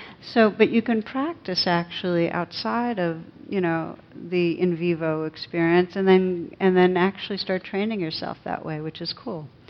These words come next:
So what we do is we start to get to know the vulnerability, and we're really trying to sense if you can be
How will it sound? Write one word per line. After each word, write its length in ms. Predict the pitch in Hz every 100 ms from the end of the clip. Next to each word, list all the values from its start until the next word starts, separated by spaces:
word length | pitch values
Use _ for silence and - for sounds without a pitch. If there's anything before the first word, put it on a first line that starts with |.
| - - - - - -
So 220 | - 254 233
what 220 | 233 -
we 100 | 240
do 240 | 226 294
is 120 | 277
we 80 | 220
start 340 | 208 - 233 240
to 80 |
get 240 | 240 226 226
to 140 | 233
know 320 | 220 214 220 214
the 100 | 208
vulnerability, 880 | 208 208 208 196 214 214 175 -
and 160 | 156 175
we're 80 | 202
really 640 | 220 240 254 254 247 247 - _ _
trying 220 | 240 233
to 80 | 214
sense 400 | - 226 214 -
if 140 | 196
you 80 | 220
can 180 | 208 202
be 160 | 196